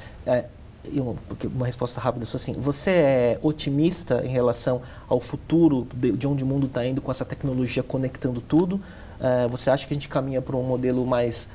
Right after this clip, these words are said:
sustentável de economia compartilhada, capitalismo cons-, capitalismo consciente, porque o efeito rede permite tudo isso? E aí isso pode acontecer, essa tendência toda de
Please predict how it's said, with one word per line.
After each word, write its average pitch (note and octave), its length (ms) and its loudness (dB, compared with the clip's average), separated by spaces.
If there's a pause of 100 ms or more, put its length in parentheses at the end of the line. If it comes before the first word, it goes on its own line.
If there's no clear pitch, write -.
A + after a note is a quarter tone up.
(160)
sustentável B2+ 720 0
de B2 140 -2
economia B2 420 -2
compartilhada, A#2+ 1300 2
capitalismo B2 460 -4
cons-, A#2+ 180 -4 (140)
capitalismo A#2+ 440 -2
consciente, B2 880 0 (220)
porque - 140 -2
o B2 40 4
efeito B2+ 240 -2
rede B2 220 0
permite B2 320 -2
tudo A#2+ 220 0
isso? C#3+ 240 2 (200)
E C#3 80 8
aí C#3+ 320 6
isso F#3 200 0
pode C#3+ 200 4
acontecer, C#3+ 520 0 (360)
essa C#3 200 2
tendência C#3+ 520 0
toda C#3 360 4
de B2+ 240 0